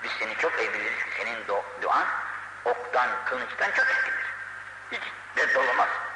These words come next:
Çok keskin bir dua var. Allah Teala'nın emrine sevgilisin. Duanı reddetmiyor Allah.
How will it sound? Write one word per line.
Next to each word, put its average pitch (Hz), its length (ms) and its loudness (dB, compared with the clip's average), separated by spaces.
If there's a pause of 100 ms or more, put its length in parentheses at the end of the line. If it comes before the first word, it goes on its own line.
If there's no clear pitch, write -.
(140)
Çok - 180 0
keskin 151 260 -4
bir 127 140 0
dua 131 180 4
var. - 100 0 (880)
Allah 120 300 6
Teala'nın - 340 4
emrine 165 340 0
sevgilisin. - 520 0 (160)
Duanı 123 300 2
reddetmiyor 104 460 4
Allah. - 220 0